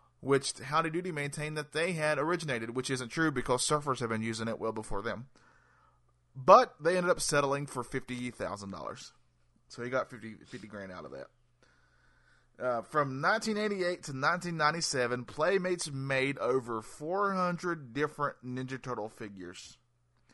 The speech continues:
And at one time in toy sales, they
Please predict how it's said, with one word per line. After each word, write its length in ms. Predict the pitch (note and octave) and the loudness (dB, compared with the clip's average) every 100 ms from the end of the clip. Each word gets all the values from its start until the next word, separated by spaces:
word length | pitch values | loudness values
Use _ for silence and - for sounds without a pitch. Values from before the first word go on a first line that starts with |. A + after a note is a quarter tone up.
| _ _ _ _ _ _ - | _ _ _ _ _ _ -6
And 140 | C3 | -2
at 120 | C3+ C3 | 0 2
one 260 | D#3 A3+ | 2 2
time 460 | F#3 F3+ F3+ F3+ C#3+ | 0 0 2 2 0
in 140 | C#3 | -4
toy 320 | C3+ - F3+ | 0 0 -2
sales, 520 | G#3+ - A2 F#2+ A#2 | -4 -4 -2 -2 -4
they 140 | A2+ | -4